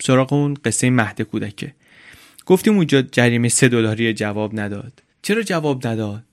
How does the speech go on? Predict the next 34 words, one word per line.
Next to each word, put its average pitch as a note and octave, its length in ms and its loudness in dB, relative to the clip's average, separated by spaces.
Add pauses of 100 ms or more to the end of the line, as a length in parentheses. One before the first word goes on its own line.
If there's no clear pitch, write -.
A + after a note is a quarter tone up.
(420)
چرا D#3+ 220 4
باعث C3 420 -2
نشد B2+ 360 -2
که C3 100 -8
آدمای A#2 480 -4
کمتری A#2 640 -4
دیر A2+ 300 -4
بیان G#2+ 440 -4
دنبال G#2+ 360 -4
بچه‌هاشون، G#2 640 -6
بلکه C#3 360 -4
بدتر C3+ 580 -4
کرد A#2 300 -4
اوضاع A2+ 340 -4
رو، G#2+ 80 -4
آدما A#2+ 360 -4
بیشتر B2+ 500 -4
دیر G#2+ 260 -4
آمدن؟ G#2 460 -8 (460)
به F#3 80 2
خاطر G3+ 280 -2
اینکه G3+ 220 -2
اولاً F3 360 0
کوچیک - 520 -8
بود، - 240 -20 (460)
یعنی C#3+ 260 0 (180)
انگیزه A#2+ 720 -2
کافی A#2+ 500 -6
واسه C3 340 -2
خلاف A2+ 440 -6
کردن B2 420 -2
نمیداد A#2 500 2
به G2 80 -8
آدما. G2 420 -10